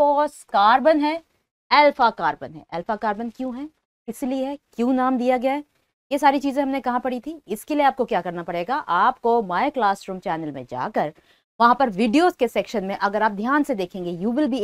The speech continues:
able to see a small section there which says Introduction to Protein। उसमें ये सारी चीजें ब्रीफ्ड है, वहां जाके आप पढ़ सकते हैं।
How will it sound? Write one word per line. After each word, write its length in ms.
able 160
to 120
see 500
a 100
small 220
section 260
there 300
which 200
says 580
Introduction 460
to 120
Protein। 320
उसमें 280
ये 100
सारी 240
चीजें 360
ब्रीफ्ड 380
है, 80
वहां 160
जाके 220
आप 80
पढ़ 120
सकते 280
हैं। 140